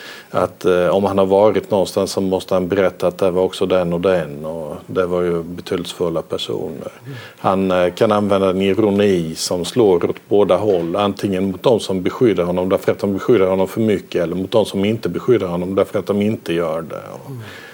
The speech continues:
Speaker 1: och han kan inte reflektera över sina egna förgivettaganden. Han berättar till exempel om ett möte med John Major där, där han, eh, säger att han är så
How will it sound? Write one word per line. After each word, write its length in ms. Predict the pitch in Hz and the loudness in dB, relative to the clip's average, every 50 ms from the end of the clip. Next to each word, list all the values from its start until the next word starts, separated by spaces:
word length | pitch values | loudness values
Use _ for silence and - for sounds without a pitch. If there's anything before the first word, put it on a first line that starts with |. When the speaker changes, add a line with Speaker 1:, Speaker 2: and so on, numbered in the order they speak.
| - - - - - - - - - - - - - | -20 -20 -20 -20 -20 -20 -20 -20 -20 -20 -20 -8 -2
Speaker 1:
och 140 | 101 98 101 | 0 2 2
han 160 | 101 98 95 | 2 2 0
kan 220 | - - 107 104 | 2 2 2 2
inte 480 | 107 110 113 - 104 98 90 87 87 87 | 2 0 0 2 2 4 4 4 2 2
reflektera 680 | 87 110 - 113 95 - - 101 - - - 120 101 104 | 0 0 0 0 0 0 -2 -2 0 2 4 4 4 4
över 160 | 98 92 90 | 2 2 0
sina 260 | - - 107 104 104 101 | 0 0 2 4 4 4
egna 200 | 101 104 101 92 | 4 2 0 0
förgivettaganden. 1120 | - - 107 104 104 107 110 107 85 - - - 87 76 64 - - - - - - - - | 0 0 2 2 4 2 2 0 -2 -6 -6 -4 -2 -2 -2 -4 -4 -10 -14 -14 -14 -14 -10
Han 160 | 101 95 95 | -8 -6 0
berättar 280 | 98 113 104 - - 98 | 2 2 2 2 0 -4
till 180 | - 95 92 | -2 -2 -2
exempel 340 | 87 - - 98 87 - - 90 | -2 -2 -2 -2 0 2 0 0
om 60 | 90 87 | 0 -2
ett 140 | - - | -4 -2
möte 300 | 104 104 98 95 - 104 | 0 0 0 0 -2 -6
med 220 | 92 87 87 85 87 | -4 -4 -4 -2 0
John 280 | 98 92 87 87 90 | 0 0 0 0 -2
Major 720 | 95 101 95 87 80 76 73 - - 80 80 76 69 57 - 78 | -2 0 0 0 -2 -2 -6 -8 -6 -6 -4 -4 -6 -6 -4 -2
där, 280 | 87 82 80 78 80 - - - - - - - - - - - - - | 0 0 0 -2 -4 -8 -12 -20 -20 -20 -18 -18 -16 -16 -18 -18 -12 -4
där 140 | - 98 90 | -2 0 0
han, 340 | 82 87 87 87 85 85 85 | 0 0 -2 -2 -2 -2 -2
eh, 360 | 85 80 78 73 73 76 73 60 57 69 62 57 - - | -2 -2 -2 -2 -2 -4 -6 -8 -8 -12 -14 -14 -16 -14
säger 320 | - - - 101 92 87 82 | -8 -4 0 2 2 2 2
att 180 | 78 78 - | 0 -2 -2
han 160 | - 92 92 92 | -2 -2 -2 -2
är 40 | |
så 500 | 85 - 104 92 85 82 80 78 78 78 | -2 0 0 2 2 2 2 2 0 -2